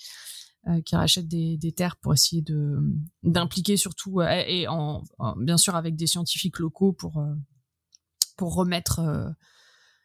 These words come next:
recréer des forêts primaires ou rendre un peu plus primaires, euh, celles qui ne le sont plus.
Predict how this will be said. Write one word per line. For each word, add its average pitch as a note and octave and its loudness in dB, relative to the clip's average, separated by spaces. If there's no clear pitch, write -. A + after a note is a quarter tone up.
recréer A3+ 6
des G3+ 0
forêts G3 -2
primaires G3 0
ou E3+ 0
rendre F#3 0
un F3+ 2
peu G3 0
plus F3+ -2
primaires, F3+ 2
euh, D#3+ 2
celles E3+ -2
qui E3 -8
ne D#3+ -2
le D#3+ -2
sont D#3+ 0
plus. - -8